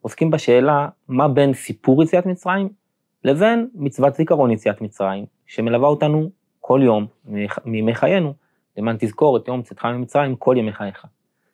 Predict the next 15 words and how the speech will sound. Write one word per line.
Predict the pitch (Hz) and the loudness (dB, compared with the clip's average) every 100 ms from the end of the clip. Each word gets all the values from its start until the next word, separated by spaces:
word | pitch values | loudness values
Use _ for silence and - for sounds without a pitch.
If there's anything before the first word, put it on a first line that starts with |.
| _ _ _ _ _ _ - _ - - - | _ _ _ _ _ _ -20 _ -20 -16 -6
לא | 107 135 | 0 2
ניכנס | 156 127 127 - | 4 2 2 0
לשפה | 110 104 98 95 - 101 110 | 0 2 -2 -4 -10 -4 0
הלמדנית | 110 107 101 104 156 156 | 0 0 -2 2 0 0
שבה | - 101 104 | -4 0 0
האחרונים | 104 101 - 104 110 107 110 | 0 -4 -4 -2 0 -2 -6
מגדירים | 107 110 110 117 139 | -2 2 4 4 4
את | 120 | 2
ההבדל | 110 101 113 107 95 _ | 0 2 0 0 -4 _
בין | 104 101 | -12 -10
זיכרון | 104 107 113 | -4 -2 -2
לסיפור, | 110 113 - 170 160 160 _ _ _ _ _ - - | -4 -8 0 0 0 -8 _ _ _ _ _ -14 -4
אבל | 110 | -2
באופן | 110 131 180 | 2 2 0
בסיסי, | 151 120 - 175 165 | -2 -6 -6 -6 -6